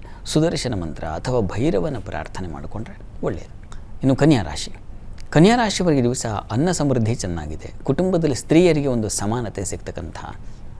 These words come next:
ಸಾಧ್ಯತೆ ಸೂಚಿಸ್ತಾ ಇದೆ, ಚೆನ್ನಾಗಿದೆ. ವೃತ್ತಿಯಲ್ಲಿ ಅನುಕೂಲ ಕಾಣಲಿಕ್ಕೆ ಅವಕಾಶಗಳಿದ್ದಾವೆ,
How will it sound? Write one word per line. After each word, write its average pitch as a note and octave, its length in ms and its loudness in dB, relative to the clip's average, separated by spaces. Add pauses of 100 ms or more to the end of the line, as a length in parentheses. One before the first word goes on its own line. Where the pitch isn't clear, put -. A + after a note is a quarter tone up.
(160)
ಸಾಧ್ಯತೆ G2+ 460 -4
ಸೂಚಿಸ್ತಾ - 440 -8
ಇದೆ, - 160 -8
ಚೆನ್ನಾಗಿದೆ. E2 500 -6
ವೃತ್ತಿಯಲ್ಲಿ C3 540 2
ಅನುಕೂಲ F#2 360 -4
ಕಾಣಲಿಕ್ಕೆ D2 400 -8
ಅವಕಾಶಗಳಿದ್ದಾವೆ, - 800 -10